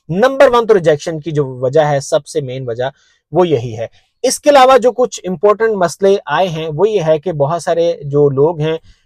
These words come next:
वो China से बैंकॉक गए हैं दो नंबर तरीके से documents को tempered करके,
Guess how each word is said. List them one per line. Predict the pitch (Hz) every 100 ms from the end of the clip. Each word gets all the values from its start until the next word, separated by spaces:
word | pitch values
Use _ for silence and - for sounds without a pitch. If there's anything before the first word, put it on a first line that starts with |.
| _ -
वो | 156 170 190 _
China | - 175 185 226
से | 214 190 185 190 - _ _ _ _ 143
बैंकॉक | 139 196 220 - 190
गए | 156 151
हैं | 143 156 170 -
दो | 139 180 220
नंबर | 220 208
तरीके | 196 185 170 185
से | - 185
documents | 151 147 160 160 160
को | - 170
tempered | - 151 151 196 196
करके, | 196 165 165 180